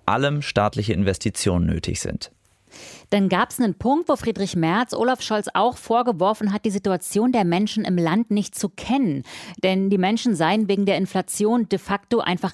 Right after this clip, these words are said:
Speaker 2: ärmer geworden. Und da hat Scholz eingehakt und gesagt, dass der Angriffskrieg Russlands auf die Ukraine der entscheidende Faktor dabei war und er als Kanzler immer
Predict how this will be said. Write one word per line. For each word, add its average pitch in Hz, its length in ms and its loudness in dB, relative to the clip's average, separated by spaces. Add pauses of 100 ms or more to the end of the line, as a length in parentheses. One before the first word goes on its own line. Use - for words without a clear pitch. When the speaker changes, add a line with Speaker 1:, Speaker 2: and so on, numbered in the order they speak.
(120)
Speaker 2:
ärmer 226 360 2
geworden. 254 520 2 (160)
Und 185 160 0
da 196 100 2
hat 196 120 -4
Scholz 196 340 -2 (140)
eingehakt 202 540 0
und 185 160 -4
gesagt, 170 420 -2 (420)
dass 170 140 -2
der - 140 2
Angriffskrieg 220 640 0
Russlands 226 720 -2
auf 202 240 0
die 196 140 -2
Ukraine 202 640 -2
der 156 180 0
entscheidende 185 560 0
Faktor 196 420 -2
dabei 151 440 0
war 165 240 2 (440)
und 185 220 -2
er 202 160 2
als - 200 -2
Kanzler 202 400 -2
immer 190 400 0